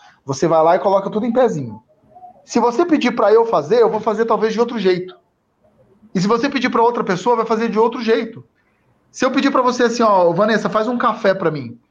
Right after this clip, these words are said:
O café que você vai fazer vai ser diferente do café que eu faço. Não vai ficar idêntico.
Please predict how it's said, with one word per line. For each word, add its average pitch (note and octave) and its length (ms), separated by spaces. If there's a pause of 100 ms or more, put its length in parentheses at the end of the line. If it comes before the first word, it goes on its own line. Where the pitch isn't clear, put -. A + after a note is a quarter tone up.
(260)
O - 80
café G#3+ 300
que C#4 80
você A#3+ 220
vai G3+ 140
fazer F3+ 280
vai G#3+ 80
ser A3+ 140
diferente G#3 340
do G#3+ 100
café G#3 220
que G#3 80
eu A3 80
faço. - 460 (260)
Não A3 100
vai - 20
ficar - 160
idêntico. F3 720